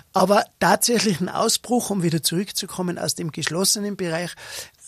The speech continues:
äh, ist mir kein einziger in Erinnerung. Es gab eine sehr spektakuläre Flucht eines ganz besonderen Häftlings. Und zwar erfolgte die auf dem Weg ins Gericht.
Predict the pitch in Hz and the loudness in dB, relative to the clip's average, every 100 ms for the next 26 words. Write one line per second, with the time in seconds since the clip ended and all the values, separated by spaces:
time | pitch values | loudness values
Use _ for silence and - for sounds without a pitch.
0 | - 202 165 185 240 165 180 170 - 160 | -8 0 2 2 0 2 2 2 2 0
1 | 160 165 196 247 226 208 202 185 190 220 | 2 0 0 0 0 0 0 0 0 0
2 | 214 220 202 - 170 160 - 190 214 214 | 0 -2 -2 -2 -4 -8 -6 0 2 2
3 | - 180 208 214 185 190 - 202 - 190 | 2 0 0 -2 -4 -10 -6 -8 -4 0
4 | 160 170 175 - 180 226 - - 175 170 | 0 0 -2 -2 -4 -4 -8 -8 -4 0
5 | 180 - 170 175 - 151 - 151 196 208 | -2 -2 -4 -2 -2 0 0 2 2 2
6 | 196 165 208 - 202 202 - - - - | 0 0 -2 -6 -6 -4 -6 -8 -14 -12
7 | - - 202 185 - 165 180 208 165 185 | -12 -8 -4 -4 -2 -4 0 -2 0 -2
8 | 185 185 180 202 - - 156 139 160 185 | -4 -8 -8 -6 -4 -2 -2 -2 -4 -4
9 | 233 170 - - 143 139 226 - - - | -4 -2 -2 -4 -6 -4 -6 -6 -10 -14